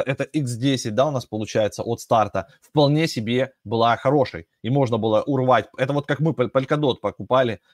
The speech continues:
по четыре, и все крутили нам у виска, да вы обалдели, там миллиарды монет. А вот куда вы лезете по четыре бакса сейчас это л-, лайно покупать? И оно отлетало до шестидесяти баксов, да? Щас там туда-сюда корректируется, но в целом есть куда расти, расти, парачейны начнутся, будет понятно, зачем и почему.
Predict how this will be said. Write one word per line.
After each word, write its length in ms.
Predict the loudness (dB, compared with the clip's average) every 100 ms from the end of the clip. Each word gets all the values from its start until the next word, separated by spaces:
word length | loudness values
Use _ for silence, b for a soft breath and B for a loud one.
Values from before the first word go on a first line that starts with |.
| _
по 120 | -6
четыре, 480 | -4 -2 0 0 -4 -4
и 100 | -6
все 180 | -4 -4
крутили 380 | -4 -4 -2 -2
нам 180 | -2
у 60 | -2
виска, 320 | -2 0 0
да 100 | 2
вы 120 | 0
обалдели, 580 | 0 0 2 2 2 -4 _ -2
там 160 | 2
миллиарды 420 | 4 4 4 2
монет. 400 | -2 -2 -2 -4 _ _ _ -10 -2
А 140 | 0
вот 180 | 0 -2
куда 260 | 2 4
вы 120 | 4 6
лезете 400 | 6 4 0 -6
по 100 | -4
четыре 240 | -2 0
бакса 340 | 2 2 0
сейчас 360 | -12 -4 -4 -4
это 180 | -6 -4
л-, 300 | -4 -4 -6
лайно 420 | -2 0 2 0
покупать? 440 | -2 -6 -2 -2 -2
И 60 | -2
оно 260 | 2 4 2
отлетало 500 | 2 0 2 2 2
до 100 | -2
шестидесяти 600 | -8 -6 -8 -8 -8 -4
баксов, 400 | -4 -6 -10 -6
да? 160 | -6 b b
Щас 240 | -8 -8 -10 -12
там 180 | -10 -6
туда-сюда 400 | -6 -6 -4 -4
корректируется, 600 | -2 -2 0 0 0 -2
но 80 | -2
в 40 |
целом 280 | 0 0 2
есть 220 | -2 -4
куда 180 | -4 -2
расти, 320 | -2 -4 -6
расти, 260 | -4 -4 -2
парачейны 460 | -2 0 -2 -2
начнутся, 380 | -4 -4 -4 -4
будет 200 | -4 -2
понятно, 380 | 0 0 -2 -6
зачем 280 | -4 -4 -4
и 40 |
почему. 360 | -4 -2 -2